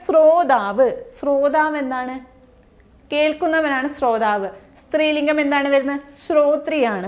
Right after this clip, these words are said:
ശ്രോതാവ്, ശ്രോത്രി. അടുത്തത് ശംഖി. ശംഖി എന്നത് പുല്ലിംഗത്തിലും ശംഖിനിയാണ് എന്ത്? സ്ത്രീലിംഗത്തിൽ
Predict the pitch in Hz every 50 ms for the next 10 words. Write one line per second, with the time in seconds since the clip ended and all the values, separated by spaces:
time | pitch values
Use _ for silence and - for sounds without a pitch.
0 | 202 - - 233 233 220 220 226 233 214 233 220 220 220 220 285 427 - - -
1 | - - - _ - - - - 349 311 330 320 302 262 190 - - 196 - -
2 | - - - _ _ _ _ _ - - 392 403 - - 330 339 381 - - -
3 | - _ - - - - - 370 349 - 220 - 381 381 - 349 277 170 - -
4 | - _ _ _ _ - - - - - 330 302 285 285 285 302 294 - 370 381
5 | 392 339 247 226 226 220 233 233 233 220 214 214 214 220 220 208 214 214 214 196
6 | 196 214 247 220 180 - - - - - - 262 233 233 233 240 254 285 359 359
7 | 392 381 311 240 214 208 214 214 208 208 214 220 220 - - - - - - -
8 | - 302 302 311 311 302 254 220 208 202 202 - 285